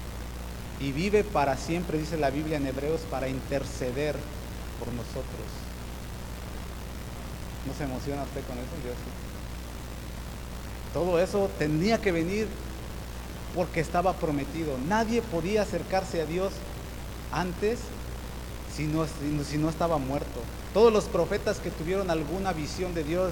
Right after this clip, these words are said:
decían, "Ay de mí que soy muerto, ah, han visto mis ojos", decía Isaías, al Señor de los ejércitos. Nadie podía estar de la, delante de la presencia de Dios sin estar muerto.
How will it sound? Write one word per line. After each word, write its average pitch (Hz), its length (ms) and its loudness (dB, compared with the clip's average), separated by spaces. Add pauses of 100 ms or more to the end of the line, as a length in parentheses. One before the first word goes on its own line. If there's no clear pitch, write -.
decían, 156 380 0 (260)
"Ay 196 180 4
de 220 100 6
mí 262 200 6
que 240 160 2
soy 208 160 4
muerto, 185 580 2
ah, 160 240 0 (200)
han 170 240 0
visto 180 280 -2
mis 139 240 -2
ojos", 147 280 -2
decía 127 220 -2
Isaías, 127 480 -2 (1000)
al 139 140 0
Señor 147 580 0
de 131 100 -2
los 123 120 -2
ejércitos. 123 720 -6 (680)
Nadie 196 280 4
podía 180 320 4
estar 190 300 4
de 175 100 6
la, 165 100 6 (180)
delante 175 440 4
de 180 100 4
la 156 140 6
presencia 165 540 0
de 147 120 2
Dios 156 320 0
sin 135 160 -2
estar 135 320 -2
muerto. 127 360 -2